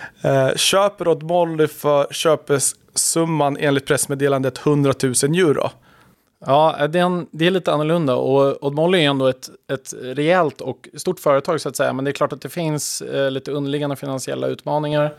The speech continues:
Speaker 1: Mm.
Speaker 2: Eh, de var ju i rekonstruktion, eh, så sent som i somras.
Speaker 1: Ja, det var ett år sedan.
Speaker 2: Ja, var det ett år sedan? Jag blandar ihop
Speaker 1: Men
Speaker 2: tidslinjerna.
Speaker 1: de kom ut kanske i våras.
Speaker 2: Ja.
Speaker 1: Som klarade sig ur rekonstruktionen och, eh,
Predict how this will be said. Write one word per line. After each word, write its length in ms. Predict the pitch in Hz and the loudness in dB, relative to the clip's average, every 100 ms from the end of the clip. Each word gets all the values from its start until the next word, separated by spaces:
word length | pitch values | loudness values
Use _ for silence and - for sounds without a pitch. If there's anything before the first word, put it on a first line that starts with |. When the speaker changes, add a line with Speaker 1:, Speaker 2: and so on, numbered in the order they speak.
| - | -2
Speaker 1:
Mm. 200 | 147 - - _ | 0 0 -8 _
Speaker 2:
Eh, 260 | - 131 127 | -6 -2 0
de 160 | 135 | 0
var 120 | 139 139 | 0 0
ju 240 | 135 135 | 0 -2
i 140 | 131 | -2
rekonstruktion, 1040 | 127 127 143 123 127 - 160 151 147 139 - - | -4 -6 -8 -8 -10 -4 -4 -2 -4 -6 -10 -16
eh, 420 | 135 135 135 135 | -12 -10 -10 -12
så 160 | - 135 | -12 -12
sent 360 | - 139 131 | -10 -8 -10
som 340 | - 139 135 127 | -10 -8 -8 -8
i 300 | 127 127 131 _ | -8 -8 -10 _
somras. 1000 | - - - 143 131 123 139 208 - - | -12 -10 -6 -6 -4 -6 -8 -8 -8 -2
Speaker 1:
Ja, 180 | 151 156 | 2 2
det 80 | 147 | 2
var 100 | 143 | 0
ett 120 | - | -2
år 100 | 143 | -6
sedan. 220 | - 107 139 - | -6 -10 -12 -2
Speaker 2:
Ja, 80 | |
var 100 | 170 | 2
det 60 | 175 | 2
ett 160 | 151 160 | 0 -6
år 80 | |
sedan? 180 | 143 127 | -8 -8
Jag 260 | 123 131 120 160 - | -10 -10 -10 -16 -16
blandar 240 | - 135 131 | -4 -2 -2
ihop 120 | 131 | -4
Speaker 1:
Men 160 | - 123 | -6 -4
Speaker 2:
tidslinjerna. 300 | 143 170 165 | 2 2 2
Speaker 1:
de 40 | |
kom 160 | 202 208 | 0 2
ut 320 | 190 - - | 0 -2 -6
kanske 300 | - 143 - | -2 -2 -2
i 40 | 135 | -2
våras. 560 | 131 135 131 - - _ _ _ - - | 0 0 0 -8 -14 _ _ _ -18 -2
Speaker 2:
Ja. 200 | 143 143 | 0 0
Speaker 1:
Som 160 | - 143 | -2 0
klarade 420 | 170 165 160 147 | 2 2 2 0
sig 200 | - 143 | 0 -2
ur 120 | 135 | 2
rekonstruktionen 1200 | 139 139 143 - 135 - - 165 165 165 165 160 | 2 2 -2 0 0 0 0 0 2 4 2 0
och, 580 | - 151 143 - - 151 | -2 0 0 -2 -6 0
eh, 460 | 143 139 135 131 | 2 4 2 0